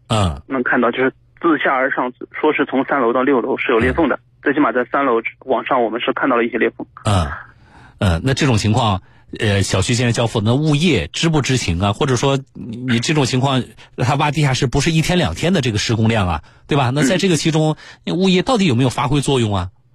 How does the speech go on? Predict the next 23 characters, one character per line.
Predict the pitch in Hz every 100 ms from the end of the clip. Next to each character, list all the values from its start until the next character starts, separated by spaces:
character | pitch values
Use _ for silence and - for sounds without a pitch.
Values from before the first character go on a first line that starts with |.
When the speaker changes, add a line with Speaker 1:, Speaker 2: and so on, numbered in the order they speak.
| _ _ _ _
Speaker 2:
嗯， | 135 131 127
我 | 131
们 | 131 185
也 | 160
找 | 165 113
到 | 123 135
了 | 131 -
小 | 117
区 | - - 143
的 | 139 127
物 | 135
业 | 135
公 | 127 143
司， | 151 - 151
它 | - 147
也 | 120
是 | - 131
属 | - 110
于 | 120 135
开 | - 139
发 | 139
商 | 135 139 139
宋， | - 127